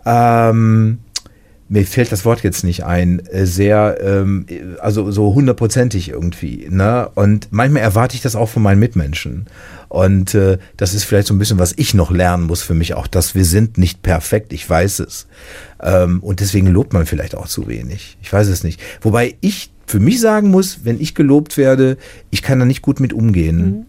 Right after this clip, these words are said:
Speaker 1: Es beschämt mich ein bisschen.
Speaker 2: Ja, und das ist bei den meisten das, ne? Also es gibt eine super Übung, die man mal machen kann,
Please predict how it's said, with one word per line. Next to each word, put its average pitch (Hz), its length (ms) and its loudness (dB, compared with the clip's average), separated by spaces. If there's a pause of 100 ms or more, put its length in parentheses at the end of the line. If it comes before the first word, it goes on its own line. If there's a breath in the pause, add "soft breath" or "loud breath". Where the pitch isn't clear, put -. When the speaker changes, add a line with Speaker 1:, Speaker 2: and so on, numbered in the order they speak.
Speaker 1:
Es - 100 -14
beschämt 110 460 -2
mich 87 180 -2
ein 78 60 0
bisschen. 82 480 -8 (200)
Speaker 2:
Ja, 214 160 -4
und 190 80 0
das 202 120 -4
ist - 100 -16
bei 269 100 -2
den 247 140 -2
meisten 240 400 -2
das, - 260 -8
ne? 214 200 0 (300 loud breath)
Also 208 120 0
es - 100 -6
gibt - 180 -6
eine 233 120 4
super 226 400 0
Übung, 240 260 -2
die - 80 -4
man 160 140 0
mal 151 80 -2
machen 170 260 -4
kann, 160 300 -6